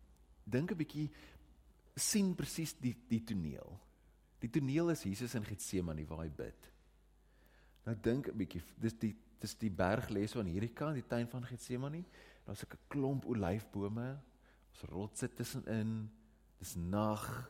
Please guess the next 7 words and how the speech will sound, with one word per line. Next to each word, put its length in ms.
En 80
aan 120
die 60
oorkant 440
lê 120
die 180
tempel. 560